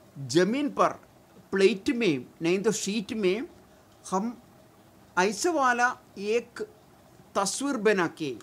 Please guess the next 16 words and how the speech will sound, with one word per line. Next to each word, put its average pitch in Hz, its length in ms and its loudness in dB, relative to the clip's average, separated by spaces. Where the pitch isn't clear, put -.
ऐसा 190 220 -2
वाला 240 200 0
एक 226 120 -2
ड्राइंग 208 600 2
बना 180 260 0
के 226 140 0
ये 320 200 -2
लंबा 226 340 4
ले 185 200 4
लिया। 127 260 0
वो 277 180 6
लंबा 220 440 2
radius 269 560 2
आना 185 280 2
जैसे 147 420 0
एक 277 180 0